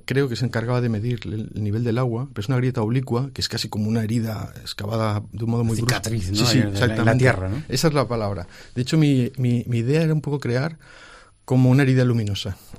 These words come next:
Speaker 1: eh, es decir, un sentido trascendente de ese sacrificio que tuvo lugar, eh, por loar la obra de Dios y, paradójicamente, destruirla, en parte, ¿no? Entonces, eh, esta herida está rellena con la misma mate-, el mismo material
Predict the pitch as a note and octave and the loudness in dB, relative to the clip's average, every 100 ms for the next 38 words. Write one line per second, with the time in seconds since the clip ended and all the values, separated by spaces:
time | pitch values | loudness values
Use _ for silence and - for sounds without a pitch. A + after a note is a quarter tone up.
0 | - G#2+ A2 G2+ G2+ A#2 B2 C3+ A#2 C3 | -8 -6 -4 -6 -6 -8 -6 -4 0 0
1 | B2+ - A#2+ B2+ B2 A#2 A2 A#2 G#2+ G#2 | -2 -2 0 0 0 -2 -4 -6 -6 -4
2 | F#2 G#2 G2+ G2+ G#2 G#2+ A#2+ C3 B2+ _ | -4 -2 -2 0 0 0 0 -2 -4 _
3 | _ _ _ - G#2+ G#2+ G2+ G2 G2+ G#2 | _ _ _ -8 -4 -2 -2 -2 0 0
4 | G#2 G2+ G#2 G2+ G2 A#2+ B2+ - - G#2 | 0 0 2 0 0 -2 -4 -8 -2 0
5 | G#2 F#2+ G#2 G#2+ G#2 F#2+ - G#2 A#2+ A#2 | 2 2 2 2 2 -2 -2 0 4 4
6 | B2 G2+ G2+ G#2 C3+ C3+ D#3 - - - | 4 2 0 -2 -4 -4 -6 -12 -20 -20
7 | - - - - - - B2 A#2+ C#3 E3 | -20 -20 -20 -20 -20 -4 0 0 0 0
8 | - C#3 B2+ A#2+ A#2 - D3 C#3 C3+ D#3 | 0 2 2 2 0 -2 0 0 0 0
9 | C3 C#3 D3+ C#3 C3 B2+ A#2+ A#2+ D3 D#3 | 0 0 0 -2 -2 0 0 2 2 2
10 | D3 B2 A#2 A#2+ D#3 D3+ C3+ A2 C3 C3 | 0 -2 -4 0 2 2 0 0 -2 -2
11 | G2 | -4